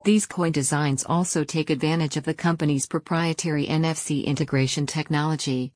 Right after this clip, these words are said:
which allows them to serve a function beyond the sentimental value they provide. These N F C chip integrations will activate any receiver when passed nearby and can be programmed to serve a variety of functions.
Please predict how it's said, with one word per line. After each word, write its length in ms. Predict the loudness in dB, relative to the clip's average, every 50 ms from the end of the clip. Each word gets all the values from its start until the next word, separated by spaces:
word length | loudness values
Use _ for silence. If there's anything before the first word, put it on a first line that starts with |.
| _ _ -2
which 200 | -2 0 0 2
allows 320 | 2 2 2 2 0 0
them 180 | 0 -2 -2 0
to 100 | -2 -2
serve 280 | 0 0 0 0 0
a 60 | -2 -2
function 480 | 0 0 0 0 0 0 0 0 0
beyond 360 | 0 2 2 2 2 2 2
the 60 | 0 0
sentimental 600 | 0 0 0 0 0 2 0 0 0 0 -2 0
value 380 | 0 0 0 2 0 0 0
they 160 | 0 0 0
provide. 520 | 0 0 -2 0 0 0 -2 -2 -6 -8 -12 _ _ 0
These 260 | 2 4 4 4 2 2
N 140 | 2 2
F 120 | 2 0 -2
C 240 | -2 0 0 0 0
chip 300 | 0 0 0 0 2 0
integrations 760 | 0 0 -2 -2 0 0 0 0 0 0 0 0 0 0
will 140 | -2 -2 -2 0
activate 480 | -2 -2 -2 0 0 0 2 2 2
any 220 | 2 2 2 2 2
receiver 480 | 0 0 0 0 0 0 2 0 0
when 160 | 0 0 -2
passed 340 | 0 0 0 0 0 0 0
nearby 380 | 0 0 0 0 0 0 2 2
and 160 | 2 0 0
can 160 | 0 0 0
be 120 | 2 0 0
programmed 560 | 0 0 -2 0 0 0 0 0 0 0 0
to 100 | 0 -2
serve 240 | 0 0 0 0 0
a 60 | 0
variety 520 | 0 0 0 2 2 2 2 2 2 0 0
of 100 | 0 -2
functions. 720 | -2 0 0 0 0 -2 -2 -2 -2 -2 -4 -4 -6